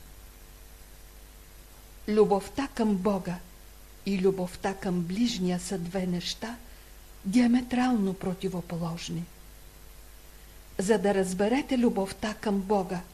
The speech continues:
трябва да затворите това, което знаете, и да опитате моето. Вашето знание сте опитали. Опитайте сега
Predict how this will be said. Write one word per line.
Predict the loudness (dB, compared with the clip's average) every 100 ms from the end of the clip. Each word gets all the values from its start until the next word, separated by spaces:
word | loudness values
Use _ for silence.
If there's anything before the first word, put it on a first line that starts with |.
| -20 -20 -20 -20 -20 -20 -20 -20 -20 -20 -8 4
трябва | 6 6 4 2
да | 2
затворите | 2 -2 2 2 2 0 -2 -4
това, | -4 -4
което | -6 -6 -6 -6
знаете, | -6 -6 -4 -4 -6 -8 -10 -10 -18 -20 -20 -20 -20 -20 -20 -6
и | -2 2
да | 4
опитате | 2 0 -2 -2 -4 -2 0
моето. | 4 4 2 0 -6 -12 -14 -20 -20 -20 -20 -20 -20 -20 -20 -20 -20 -20 -20 -10 -4
Вашето | 0 2 0 2 2
знание | 4 4 6 6 4
сте | 2 -4
опитали. | -4 -2 -4 -2 -6 -6 -10 -18 -20 -20 -20 -20 -20 -20 -20 -20 0
Опитайте | 0 4 2 4 0 -2 -4
сега | -4 -4 -4 -6